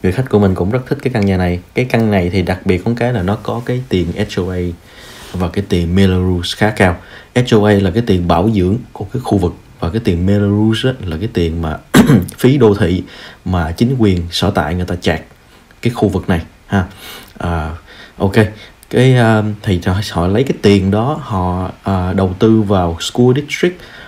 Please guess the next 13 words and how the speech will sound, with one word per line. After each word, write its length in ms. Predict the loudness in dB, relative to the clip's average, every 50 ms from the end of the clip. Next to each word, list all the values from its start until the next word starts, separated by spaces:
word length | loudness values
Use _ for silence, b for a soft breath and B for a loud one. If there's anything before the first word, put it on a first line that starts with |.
| B
họ 140 | -4 -2 0
đầu 160 | 0 0 2
tư 180 | 2 2 2 2
vào 120 | 2 0
những 240 | 0 0 0 -2 0 0
cái 140 | 0 2 2
dịch 220 | 2 0 0 2
vụ 160 | 2 0 0
công 200 | 0 0 -2 -2
cộng 220 | -2 -2 -4 -4 -2
cho 100 | -2 -2
chúng 140 | -2 -2 -2
ta 180 | 0 -2 -2